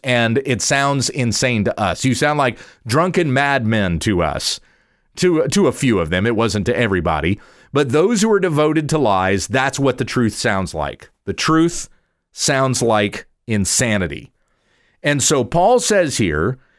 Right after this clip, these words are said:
in Second Corinthians five thirteen, "If we are out of our mind, it is for God."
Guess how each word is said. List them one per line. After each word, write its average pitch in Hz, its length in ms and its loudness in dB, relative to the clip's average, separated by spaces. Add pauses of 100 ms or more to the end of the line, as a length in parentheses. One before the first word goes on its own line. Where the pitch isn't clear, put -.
(140)
in 120 160 -2
Second 160 320 0
Corinthians 180 400 0
five 156 320 -2
thirteen, 139 640 0
"If 170 200 0
we 208 180 2
are 214 100 2
out 285 220 2
of 208 100 2
our 131 160 2
mind, 92 500 0 (540)
it 175 120 2
is 208 160 2
for 214 180 0
God." 139 680 0